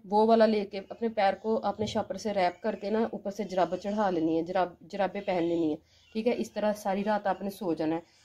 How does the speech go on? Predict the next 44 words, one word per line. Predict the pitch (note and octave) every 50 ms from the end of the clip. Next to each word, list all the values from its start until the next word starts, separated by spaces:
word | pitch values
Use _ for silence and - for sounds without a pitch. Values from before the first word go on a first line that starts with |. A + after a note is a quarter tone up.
| _ _ -
आप | G#3 G#3 G#3 A3
आठ | G3+ G3 G3 - -
दिन | B3+ C4 C4+
इस | B3+ A3+ G#3 - - A3 - -
तरह | A#3 A3+ A3+ A3
करेंगे | A3+ G#3 G3+ G3+ G#3+ A3
तो | G#3+ - G#3+
अपने | G3+ G#3 G#3 G#3 G3+
पैरों | - G3 F#3 F#3 F#3+
का | F#3+ G3+ G3+
result | G3+ F#3+ F#3 F#3+ F#3+ F#3+
देखेंगे | F#3 F#3+ F#3 F#3 F#3+ F#3+ G3
कि | G3 G#3+ G3+
वो | F#3+ G3+
soft | - - G3 F3+ F3+ F3+ - -
हो | G#3 G3+
जाएंगी, | F#3+ F#3 F#3 G3 G3 G3
पूरी | - F#3+ F#3+ F#3 F#3+ D#3+ G3 F#3+
एड़ियाँ | F#3 F3+ F#3 F#3 F#3 F#3+ F#3 - _ _ _ _ _ -
जो | G3
फटी | - - F3+ F3+ F#3+ F#3+ G3
हैं | G3
वो, | G3 G3+ -
वो | - F#3 F3+ F3+ G3 F#3+
set | - - F3 E3 - -
हो | G#3 G#3+
जाएंगी। | G3 G3+ F#3+ F3+ F3+ F3+ F3+ - _ - - - _ _ _ -
और, | G3+ G#3 G#3 G#3
अम, | G#3 G#3 G#3 G3 - - - G2
जिनके | F#3+ G#3 G#3+ G#3+ G#3+ B3 A#3+ A3+ A3+
normal | A3 G#3+ G#3 G3 F#3 F3+ F#3+ G3 A3 A3+ A3+
पैर | A3+ A3 G#3 G3 G3 G3+
हैं | G3+ G3+ -
तो | A3+ G#3
वो | G3+ G#3 G#3
सिर्फ | - A#3 A3 A3 A3+
जराबें | F#3 G3+ F#3 E3+ D#3 E3 F3 G3+
भी | A3 G#3+
यूज़ | G3 F#3+ G#3 G3+ F#3 -
कर | - G3
सकते | F#3+ - G#3+ G#3+ - G#3 G3
हैं, | -
और | - G3 F#3+ G3 - -
इसको, | - F#3 - - G#3